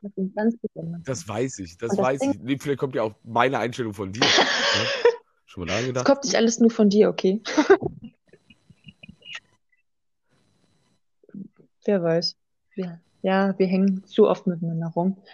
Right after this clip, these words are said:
Speaker 1: Ähm, <laughs> nein, aber das Ding ist einfach, ähm, deswegen meine ich auch,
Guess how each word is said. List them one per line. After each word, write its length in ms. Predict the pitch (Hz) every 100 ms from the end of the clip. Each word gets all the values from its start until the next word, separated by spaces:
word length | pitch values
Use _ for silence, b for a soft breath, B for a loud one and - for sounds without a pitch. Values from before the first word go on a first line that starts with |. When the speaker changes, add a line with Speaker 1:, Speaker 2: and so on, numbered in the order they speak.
| b -
Speaker 1:
Ähm, 220 | 175 196
<laughs> 1040 | 202 - - - - _ _ - - -
nein, 220 | - 208 196
aber 100 | 202
das 160 | 196
Ding 160 | 202 226
ist 160 | 247
einfach, 400 | 214 226 220 214 -
ähm, 340 | 190 185 190 - _ _ -
deswegen 360 | 196 - 214 208
meine 200 | 190 226
ich 140 | -
auch, 220 | 208 202